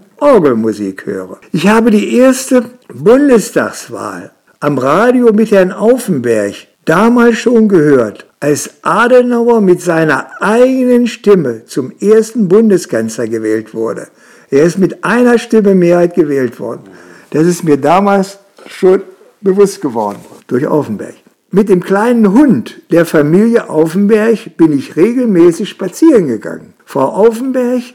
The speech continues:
habe ich zum Reitstall an der Wiener Straße begleitet. Sie saß im Damensattel und ich habe dann die Pferde gefüttert.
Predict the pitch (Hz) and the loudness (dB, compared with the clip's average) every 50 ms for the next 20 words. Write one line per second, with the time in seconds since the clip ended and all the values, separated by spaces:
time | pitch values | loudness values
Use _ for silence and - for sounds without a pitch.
0 | _ - - 156 175 185 190 175 - - 156 127 123 123 139 160 208 247 247 - | _ -6 -4 -2 0 2 0 0 0 0 0 0 0 0 0 0 0 0 0 -2
1 | - - - 123 117 123 - 131 139 139 127 123 120 131 165 214 233 247 247 226 | -6 -6 -4 -4 -4 -4 -4 -4 -4 -2 -2 -2 0 0 0 0 0 0 -2 -4
2 | 214 - - 156 143 139 147 156 139 - - 104 92 - _ _ _ _ - 131 | -4 -4 -8 -6 -4 -2 0 -2 -2 -4 -6 -12 -12 -14 _ _ _ _ -6 -4
3 | 127 131 127 127 127 147 165 165 - 214 220 220 - _ - _ _ _ _ - | -2 0 0 2 2 0 0 0 0 0 -2 -2 -6 _ -20 _ _ _ _ 0
4 | 147 139 127 139 175 190 214 214 214 190 - 123 123 117 127 131 139 165 196 208 | 2 2 2 2 2 2 2 0 0 -2 -4 -4 -4 -2 0 0 0 2 2 2
5 | 208 190 196 202 202 202 208 202 202 190 180 170 - 170 160 185 180 175 165 165 | 2 4 2 2 0 0 -2 -2 -2 -4 -6 -6 -6 -6 -4 -4 -2 0 2 2
6 | 160 156 156 156 170 160 - 120 101 101 98 95 82 85 - - - - - - | 2 0 0 -2 -4 -6 -6 -8 -6 -6 -8 -8 -10 -12 -16 -16 -16 -16 -18 -18
7 | - _ _ | -20 _ _